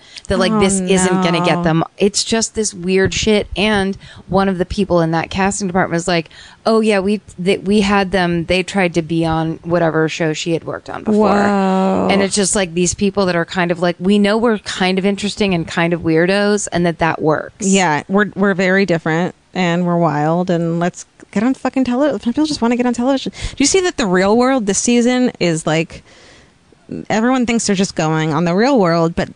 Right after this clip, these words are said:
Speaker 2: for each con-, each person on The Real World, they find their, like, enemy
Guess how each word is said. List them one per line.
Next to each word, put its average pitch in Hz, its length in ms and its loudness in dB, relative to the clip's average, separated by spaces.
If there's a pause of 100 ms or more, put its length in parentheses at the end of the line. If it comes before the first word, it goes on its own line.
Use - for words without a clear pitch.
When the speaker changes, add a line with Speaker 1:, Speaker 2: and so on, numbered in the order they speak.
(240)
Speaker 2:
for - 160 -2
each - 260 -2
con-, 208 180 0 (120)
each 208 300 -2
person 202 300 0
on 175 100 0
The 170 60 0
Real 175 180 2
World, 160 200 0
they 165 120 0
find 156 480 0
their, 156 240 -2
like, 147 320 -2 (300)
enemy 226 480 0